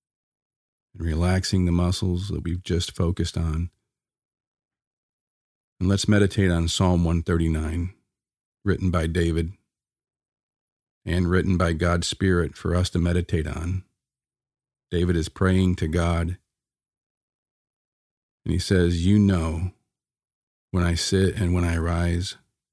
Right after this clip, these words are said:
You perceive my thoughts from afar. You discern my going out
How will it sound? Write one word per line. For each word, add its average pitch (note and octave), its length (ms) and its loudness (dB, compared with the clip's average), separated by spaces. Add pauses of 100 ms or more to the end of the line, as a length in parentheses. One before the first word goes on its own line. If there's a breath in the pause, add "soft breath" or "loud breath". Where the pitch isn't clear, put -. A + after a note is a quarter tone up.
(1200)
You F#2+ 120 0
perceive G2+ 500 2
my F2 180 4
thoughts E2+ 340 0
from E2+ 140 0
afar. D#2+ 560 -6 (680)
You F#2+ 100 0
discern F#2 440 2
my E2+ 160 2
going F2 460 0
out E2 320 -2